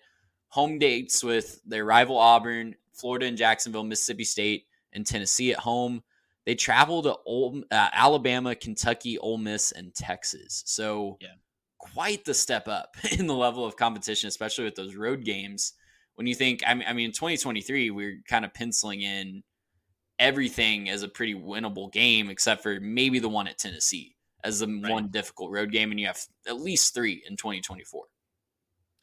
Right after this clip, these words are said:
Speaker 2: Yeah, that's what I was gonna say. I don't know that I'd call them a loser in this sense, but compared to twenty twenty-three, major step up in competition, which, listen, is,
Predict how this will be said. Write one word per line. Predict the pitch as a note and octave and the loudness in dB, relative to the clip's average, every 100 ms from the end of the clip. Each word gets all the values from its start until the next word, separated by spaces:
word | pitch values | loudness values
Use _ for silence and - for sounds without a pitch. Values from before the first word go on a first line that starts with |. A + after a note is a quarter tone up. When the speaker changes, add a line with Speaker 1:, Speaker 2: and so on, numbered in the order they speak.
| _ _ _ - | _ _ _ -6
Speaker 2:
Yeah, | E3+ D#3+ | 0 2
that's | F#3 F#3 | 0 2
what | A3+ | 2
I | |
was | D3 B2+ | 4 2
gonna | C#3 | 0
say. | - E3 | 2 2
I | A#3 | 4
don't | B3+ | 2
know | G#3+ F#3+ | 4 2
that | E3+ | 2
I'd | C#3 | 0
call | D#3 D3+ | -2 0
them | C#3 | -2
a | B2+ | -2
loser | A#2 A2+ C3 D3+ E3 F#3 | -4 -2 0 0 0 2
in | F#3 | 2
this | F#3 F#3 - | 2 0 2
sense, | F#3 E3+ - | 2 2 0
but | D3 - | -4 -4
compared | D#3 C#3 C#3 D3+ D3 | -6 -6 -2 -2 -2
to | |
twenty | B2+ C#3+ C3+ | -6 -4 -4
twenty-three, | A2+ C3+ A#2+ A2 A#2 A2+ A2+ A#2 - _ _ _ _ | -4 -4 -4 -4 -4 0 2 2 -2 _ _ _ _
major | B2 C3+ C3 A#2+ | 2 4 6 2
step | A2+ - A#2 | 0 0 0
up | A#2 G#2+ | 0 -4
in | A2 | -4
competition, | A2+ A2+ - - E3+ D#3+ D3+ | -2 -4 -2 0 2 2 2
which, | E3 - - _ _ | 0 0 -6 _ _
listen, | D3+ C3 A#2+ - | -4 -2 -2 -6
is, | D#3 | -4